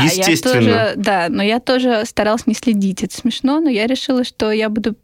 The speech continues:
Speaker 1: писать так, как будто бы никого больше нет, всё.
Speaker 2: Мгм.
Speaker 1: Я не читала никакие комментарии. А в какой-то момент случилась очень для меня тяжёлая история.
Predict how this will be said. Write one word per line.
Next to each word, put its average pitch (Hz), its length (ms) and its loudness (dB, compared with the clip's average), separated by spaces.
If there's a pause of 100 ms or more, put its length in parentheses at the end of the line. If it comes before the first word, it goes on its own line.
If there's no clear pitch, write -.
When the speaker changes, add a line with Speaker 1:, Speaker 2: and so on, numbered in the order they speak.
Speaker 1:
писать 190 420 -4
так, 269 220 -4
как 202 200 -4
будто 220 220 -4
бы 202 100 0
никого 202 540 0
больше 175 340 -4
нет, 214 220 -2
всё. 214 300 -8 (260)
Speaker 2:
Мгм. 107 120 2
Speaker 1:
Я 226 100 4
не 240 120 2
читала 233 360 0
никакие 254 420 2
комментарии. 214 680 0 (640)
А 214 200 2
в - 80 -12
какой-то 254 380 0
момент 233 340 4
случилась 226 540 -2
очень 202 480 0
для 202 200 -2
меня 196 320 0 (120)
тяжёлая 202 400 0
история. 311 480 -2